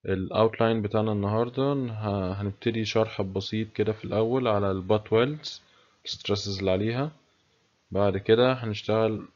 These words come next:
معظم شغلنا على الفيلت welds. فبالنسبه للفيلت welds، احنا عايزين نعرف الويلد سيمبلز بتاعتها،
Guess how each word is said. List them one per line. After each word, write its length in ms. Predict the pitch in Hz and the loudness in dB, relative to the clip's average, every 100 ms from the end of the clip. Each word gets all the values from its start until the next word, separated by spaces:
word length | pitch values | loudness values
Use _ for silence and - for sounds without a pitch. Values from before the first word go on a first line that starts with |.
| _ | _
معظم 340 | 104 110 107 104 | -2 0 0 0
شغلنا 420 | - 107 120 123 | -2 0 0 0
على 160 | 107 | 2
الفيلت 400 | 101 - 101 90 | 0 2 0 2
welds. 460 | 82 82 - - - | -4 -8 -10 -12 -12
فبالنسبه 680 | - - _ 95 92 101 101 | -16 -16 _ -8 -2 0 0
للفيلت 340 | 95 - 104 107 | -2 2 2 2
welds، 300 | 101 95 101 | 0 -2 -4
احنا 180 | 101 | -2
عايزين 240 | 95 95 107 | -2 -2 0
نعرف 440 | 107 104 104 - _ _ _ _ - | 0 0 -2 -6 _ _ _ _ -4
الويلد 340 | 95 101 107 | 2 4 4
سيمبلز 440 | 104 113 110 107 101 | 2 -4 -2 -2 -4
بتاعتها، 680 | 98 101 113 120 131 135 | -4 0 0 0 -2 -4